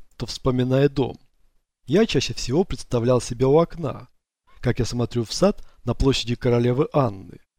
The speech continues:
или на парк в замке. И то, и другое я считал своим домом, да и теперь считаю. И теперь, когда я знаю всю правду об отце и Реджинальде,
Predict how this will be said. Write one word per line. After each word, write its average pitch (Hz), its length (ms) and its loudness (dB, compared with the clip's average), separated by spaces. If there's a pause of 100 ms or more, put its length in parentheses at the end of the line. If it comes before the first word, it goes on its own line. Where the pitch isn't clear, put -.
(400)
или 120 160 0
на 120 100 0
парк 113 320 0
в 117 60 -8
замке. 120 600 -2 (1040)
И 110 80 -8
то, 135 200 4
и 117 60 4
другое 123 440 2
я 113 60 2
считал 123 360 0
своим 127 380 -2
домом, - 480 0 (460)
да 120 140 2
и 147 80 4
теперь - 360 -2
считаю. - 640 -6 (720)
И 113 80 -10
теперь, 226 360 2
когда 135 320 4
я 131 60 6
знаю 123 280 2
всю - 160 -4
правду 117 400 2
об 110 140 -4
отце 123 280 0
и 123 180 -2
Реджинальде, 127 760 -2